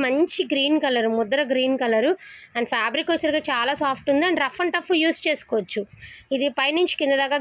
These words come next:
green అండి, కింద coffee colour వచ్చింది. Same ఇది కూడా గ్రీనే, కింద వచ్చేసరికి blue colour వచ్చింది. Fabric వచ్చేసరికి చాలా సాఫ్ట్గా ఉంటుందండి, మీరు రఫ్ and టఫ్ యూజ్ చేసుకోవచ్చు. శారీ open చేస్తే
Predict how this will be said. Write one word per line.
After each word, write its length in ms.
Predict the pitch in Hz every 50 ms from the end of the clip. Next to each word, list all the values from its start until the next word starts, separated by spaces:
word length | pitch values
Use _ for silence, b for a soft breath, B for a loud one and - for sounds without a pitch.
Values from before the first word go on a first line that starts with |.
| 247 262
green 220 | 269 269 285 302 285
అండి, 160 | 254 254 294 302 -
కింద 140 | 320 277 277 277 -
coffee 220 | 262 254 - 294 262 294
colour 180 | 269 262 247 240
వచ్చింది. 300 | 233 - - 240 247 302 370 - -
Same 260 | - 285 285 302 311 294
ఇది 100 | 262 277 -
కూడా 140 | 330 339 320 254
గ్రీనే, 260 | 262 254 233 254 311 427 - B B B B B B B -
కింద 140 | 311 320 320 311
వచ్చేసరికి 340 | 294 - 302 294 294 415 392 302
blue 140 | 302 320 339 311 -
colour 240 | 285 247 233 220 220 202
వచ్చింది. 360 | - - 220 208 202 196 214 - B B B B B B -
Fabric 340 | 285 269 285 269 330 - 339
వచ్చేసరికి 280 | 330 330 330 320 359 339 - -
చాలా 260 | 254 277 269 277 311 320 - 320
సాఫ్ట్గా 460 | 277 269 - - - 311 285 311 294 277
ఉంటుందండి, 380 | 262 - 233 240 226 226 233 240 240
మీరు 120 | 233 226 233
రఫ్ 160 | 233 - - 302
and 80 | 302 294
టఫ్ 160 | 302 294 - 277 262
యూజ్ 180 | 262 262 - - -
చేసుకోవచ్చు. 400 | 269 - - 247 226 - 320 311 - 269
శారీ 280 | 226 226 247 277 311 277 269 269
open 260 | 277 - 320 320 302 285
చేస్తే 280 | 269 - - - 349